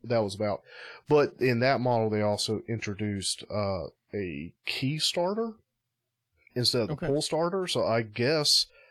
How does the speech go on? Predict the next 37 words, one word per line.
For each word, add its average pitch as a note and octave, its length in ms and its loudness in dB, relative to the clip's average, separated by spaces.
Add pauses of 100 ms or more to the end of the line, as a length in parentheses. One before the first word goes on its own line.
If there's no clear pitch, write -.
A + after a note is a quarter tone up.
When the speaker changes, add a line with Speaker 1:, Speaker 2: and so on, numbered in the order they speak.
(340)
Speaker 1:
uh, G#2 580 2 (180)
the A#2+ 160 -4
earlier A#2 440 2
versions, G#2 520 -2
I A2 100 -2
don't B2 120 2
know A2+ 80 2
if G2+ 80 -2
they A2 120 0
had A2 160 0
it - 160 -6
inside A#2+ 420 2
the A2 80 0
cockpit B2 500 0
or G#2+ 80 2
if F#2+ 80 -6
they G#2 100 0
had G#2 140 0
to F#2 80 -2
open G#2+ 300 -2
up G#2 120 -4
the G2+ 120 -4
engine G#2 460 -4 (260)
cowl G#2+ 320 0
to G#2+ 80 -6
grab G#2 260 -2
a C#2 60 -6
pull G#2 280 -4
start, - 280 -4
but A2 160 -2 (720)
the A2 180 -6
original, G#2 480 -4 (140)
uh, G#2+ 220 2
motors G#2+ 420 0
were G2+ 300 -4 (440)
pull D#3+ 140 0
started. - 320 -6